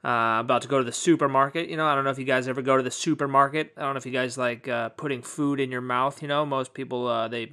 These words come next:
they buy their food at the supermarket, you know. Of course, maybe some of you are hunter-gatherers, you know. Go out and get the berries, you know, shoot a rabbit. You know, I, I'm not really sure what my audience, you know, does to m-, get their food, you know.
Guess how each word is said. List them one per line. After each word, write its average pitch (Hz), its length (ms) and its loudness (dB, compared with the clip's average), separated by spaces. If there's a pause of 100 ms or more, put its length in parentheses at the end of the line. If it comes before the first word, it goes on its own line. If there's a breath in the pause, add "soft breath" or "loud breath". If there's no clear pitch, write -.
they 120 160 -10
buy 120 240 -2
their 113 140 -8
food 143 240 -4
at - 80 -4
the 120 80 -8
supermarket, 131 840 -2
you 139 100 -8
know. 139 200 -8
Of 131 140 -12
course, 147 280 -2
maybe 135 280 -2
some 135 180 -4
of 131 100 -4
you 127 140 0
are 117 120 0
hunter-gatherers, 127 1160 -2 (160)
you 135 80 -10
know. 135 160 -2 (240)
Go 135 100 -2
out 120 100 4
and 127 100 -6
get 123 100 -8
the 139 80 -2
berries, 123 640 0
you 127 40 -8
know, 127 80 -4
shoot 120 300 -6
a 113 60 -2
rabbit. 113 580 0
You 139 80 -12
know, 139 80 -2
I, 175 280 8
I'm 220 100 4
not 185 100 4
really 156 160 2
sure 147 400 -2 (400 loud breath)
what 143 180 4
my 123 200 2
audience, 127 580 2
you 139 80 -6
know, 127 120 -4
does 131 520 2 (460)
to 131 120 -2
m-, 131 320 -2 (300)
get 143 160 0
their 127 100 2
food, 170 360 4
you 160 80 4
know. 190 180 2